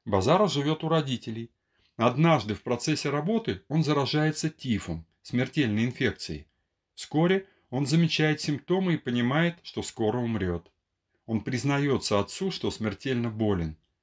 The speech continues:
Базаров сообщает Одинцовой, что он умирает.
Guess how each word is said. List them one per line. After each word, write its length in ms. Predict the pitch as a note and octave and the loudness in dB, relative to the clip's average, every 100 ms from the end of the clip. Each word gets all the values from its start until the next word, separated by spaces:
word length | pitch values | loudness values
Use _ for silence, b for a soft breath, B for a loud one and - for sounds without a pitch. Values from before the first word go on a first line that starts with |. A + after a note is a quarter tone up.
| _ _ _ | _ _ _
Базаров 460 | - G#2 G2+ A#2+ C3+ | 0 2 6 4 2
сообщает 600 | - D3 C#3 D#3 B2+ G2+ | 0 -2 -2 -2 -2 -4
Одинцовой, 720 | - G#2+ A#2 A2 G3 G#3 C#3+ F2 _ - | -6 -2 0 2 4 6 4 -2 _ -20
что 240 | - A#2+ | -4 -2
он 120 | C#3 | 0
умирает. 540 | C3 C3 B2 G#2+ E2+ | -2 -2 -2 -2 -4